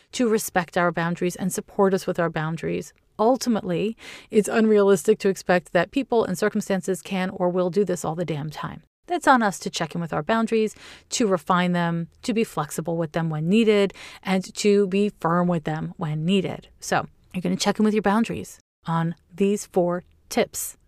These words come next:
One, covid stuff. Are you aware? Are you informed? Are you taking care of yourself, your family, your community? In what ways does that need to adjust, if any?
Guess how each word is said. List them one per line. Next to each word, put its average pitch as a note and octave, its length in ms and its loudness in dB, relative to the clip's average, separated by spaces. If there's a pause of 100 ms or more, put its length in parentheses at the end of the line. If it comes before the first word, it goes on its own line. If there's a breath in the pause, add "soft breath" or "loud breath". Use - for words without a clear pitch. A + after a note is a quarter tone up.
(180)
One, G#3 380 2 (340)
covid A#3 320 2
stuff. - 400 -12 (840 loud breath)
Are E3 160 2
you G#3 160 2
aware? G#3+ 500 2
Are D#3+ 160 -6
you E3+ 160 0
informed? F3 680 -2 (120)
Are F3 100 -2
you G3+ 120 0
taking G#3 380 -8
care G#3+ 220 -2
of G#3 120 -4
yourself, - 580 -4 (220)
your - 100 -14
family, A3+ 400 2
your G3+ 120 2
community? F#3 720 -2 (600 loud breath)
In F#3 180 2
what G3+ 160 4
ways G#3 260 6
does F#3+ 180 2
that F#3 160 0
need F#3+ 180 -2
to G3 100 -8
adjust, A#3 520 -4 (380)
if A3 180 -6
any? C4 340 -2